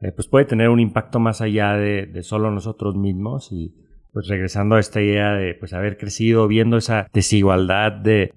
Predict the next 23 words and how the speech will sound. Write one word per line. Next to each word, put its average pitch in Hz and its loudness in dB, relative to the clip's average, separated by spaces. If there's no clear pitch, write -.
de 104 4
oportunidad 107 0
dentro 95 -6
de, 87 -4
de 90 -12
México, 104 -2
de 90 -4
Latinoamérica, 101 -4
esa 101 0
falta 117 0
de, 110 0
digamos, 107 -2
de, 98 -4
de 90 -8
desarrollo 98 -4
económico 113 -6
y 101 -8
oportunidad, 95 -6
acceso 113 -8
a 113 -2
oportunidad 101 -6
más 104 -6
amplio, 110 -12